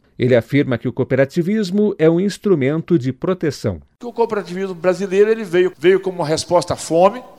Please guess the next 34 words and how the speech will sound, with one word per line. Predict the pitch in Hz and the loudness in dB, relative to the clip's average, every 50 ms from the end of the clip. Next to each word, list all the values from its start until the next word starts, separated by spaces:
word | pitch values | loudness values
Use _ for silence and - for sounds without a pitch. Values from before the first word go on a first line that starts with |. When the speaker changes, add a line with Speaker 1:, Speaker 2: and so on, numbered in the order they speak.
| - - - - - _ _ | -20 -20 -20 -20 -20 _ _
Speaker 2:
veio | - 120 151 185 190 180 | -6 0 0 2 2 0
como | 180 175 170 175 | -4 -6 -6 -4
uma | 170 | -4
resposta | 151 156 143 - - 147 151 139 - - 143 | -4 -4 -6 -6 -4 -4 -4 -4 -2 -4 -6
à | 127 | -6
guerra, | 117 127 147 151 156 160 165 190 220 233 - - _ _ _ _ _ | -4 -2 0 0 0 0 -2 -6 -8 -10 -12 -20 _ _ _ _ _
muito | 156 165 196 240 285 302 294 - 240 | -14 -8 -6 -6 -6 -6 -6 -8 -6
ligado | 208 196 185 147 180 180 185 185 180 175 180 - 143 123 104 - - - _ _ _ _ _ | -6 -6 -4 0 2 4 6 6 6 4 2 -2 -6 -8 -8 -10 -16 -20 _ _ _ _ _
a, | - 135 139 139 135 131 - - 170 | -6 -4 -2 -2 -2 -4 0 0 0
a, | 170 180 - 170 | 2 2 2 0
às | 160 147 156 | -2 -2 -6
igrejas, | 147 135 143 156 160 180 202 202 214 175 151 | -6 -4 0 2 2 2 0 0 -6 -12 -14
então | 147 143 - 170 165 | -18 -14 -12 -12 -6
naturalmente | 160 175 170 175 165 156 143 151 165 165 - 156 | -6 -6 -6 -6 -8 -8 -8 -8 -10 -12 -14 -16
um | |
pensamento | 135 - 156 143 - - - 143 160 160 151 | -12 -10 -10 -10 -10 -12 -10 -8 -8 -10 -8
também | - 135 139 151 143 | -8 -12 -12 -12 -16
cristão, | - 139 123 - - - 160 170 180 175 | -14 -14 -14 -14 -4 -2 -2 -2 -2 -4
de | 147 - | -8 -12
comunidade. | - - 143 139 139 135 127 117 135 143 165 190 202 - - - - - - _ | -10 -10 -10 -10 -10 -14 -6 -2 0 0 0 0 -2 -4 -12 -20 -20 -20 -20 _
Essa | - - 165 202 226 220 - - 180 | 0 2 4 4 4 0 -2 -2 -4
é | 180 | -4
a | |
história | 151 - - 151 156 160 147 | -4 -6 -8 -6 -6 -6 -6
do | 143 | -8
cooperativismo. | 135 143 135 - 143 139 135 - 127 117 131 165 175 - 190 | -10 -10 -8 -4 -4 -6 -6 -8 -14 -10 -8 -8 -8 -10 -10
No | 196 | -10
segundo | 180 - 185 202 180 214 254 269 240 247 | -10 -8 -8 -8 -8 -8 -8 -8 -8 -6
momento | 214 208 196 165 156 170 190 214 240 233 240 240 - - - - - - _ | -2 -2 -2 0 0 -2 0 0 -2 -4 -6 -14 -18 -18 -20 -20 -20 -20 _
que | - | -14
nós | 147 151 170 180 175 | -2 2 2 2 2
começamos | - - 165 165 139 - - 175 185 185 | 0 -4 -4 -2 -2 -2 -4 -4 -4 -6
a | 143 | -8
dialogar | 127 135 160 185 190 175 165 156 143 131 127 139 147 175 185 185 | -8 -4 -2 0 0 0 0 -2 -4 -4 -4 -2 0 2 0 0